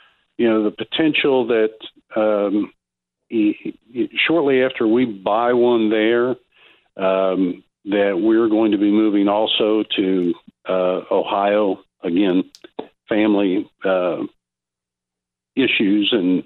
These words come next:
and, uh, become part of the, uh, the decision-making process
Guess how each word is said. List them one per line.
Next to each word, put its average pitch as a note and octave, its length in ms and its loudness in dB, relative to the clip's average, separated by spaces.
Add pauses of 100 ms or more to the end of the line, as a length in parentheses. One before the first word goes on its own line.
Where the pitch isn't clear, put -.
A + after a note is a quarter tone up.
(220)
and, F#2 420 0
uh, F#2 260 0 (560)
become G#2 340 -2
part A#2 300 -2
of F2+ 160 -4
the, F#2 320 0
uh, E2+ 180 0 (400)
the F#2+ 80 -6
decision-making G2+ 840 0
process B2 520 -2